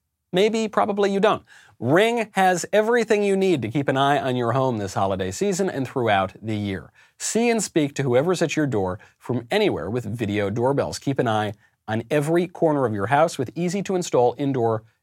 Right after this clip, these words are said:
and outdoor cameras. Help protect your whole home with Ring Alarm, a powerful, affordable whole home security system that you can easily install yourself. I've been giving Ring to my friends as housewarming gifts for years. Now I'm the guy who's got a house because I moved out of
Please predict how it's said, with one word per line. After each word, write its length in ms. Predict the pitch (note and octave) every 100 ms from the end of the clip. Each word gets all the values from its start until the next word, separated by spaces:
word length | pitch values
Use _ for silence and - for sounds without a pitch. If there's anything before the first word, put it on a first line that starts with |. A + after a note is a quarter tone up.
| -
and 120 | A#2+
outdoor 320 | G#2 G2+ G2+ F#2+
cameras. 540 | - A2 G2 C2+ - _ _ -
Help 220 | F3 -
protect 380 | F#3 F3 D#3 -
your 120 | G#2
whole 240 | F3+ G#3
home 160 | E3+ D3
with 140 | A2
Ring 380 | F2 G2+ A2 B2 -
Alarm, 440 | A#2 A#2 B2+ G#2
a 60 | F#2
powerful, 640 | - A2 D3+ E3+ - F#3 - _ _
affordable 580 | B2 - C#3 B2 A#2 A#2
whole 320 | A2+ E3 G3
home 180 | F#3+ F3+
security 360 | E3+ - A3+ D#3
system 500 | A#2 G#2 - F#2+ G2+ _ _ _ _
that 100 | D3 B2
you 200 | C3+ C#3
can 340 | - A#2 - -
easily 500 | G#3+ G#3+ G#2+ F#2+ F#2
install 600 | C3 C#3 - F#2 D2+ - _ _ -
yourself. 640 | B2 C3 - G3 - - A#2+
I've 180 | A#2+
been 200 | B2+ A2
giving 480 | A#2 E3+ G3+ F#3+ C3
Ring 260 | C#3+ E3+ F#3+
to 100 | F3+
my 140 | E3
friends 300 | D#3+ D3 D3
as 100 | A#2
housewarming 480 | D3 C#3 - C#3+ C3
gifts 200 | C3 B2
for 120 | -
years. 320 | A#2+ D3 D#3+ - - -
Now 340 | E3+ A#3+ G3+
I'm 180 | F#3+ B3
the 60 | G3
guy 280 | C3+ C3
who's 160 | E3 D#3
got 180 | E3+ E3+
a 60 |
house 280 | F#3 G#3+ A2
because 240 | - A2+ A#2
I 80 |
moved 280 | A#2 C3+ C3+
out 140 | B2+
of 120 | A#2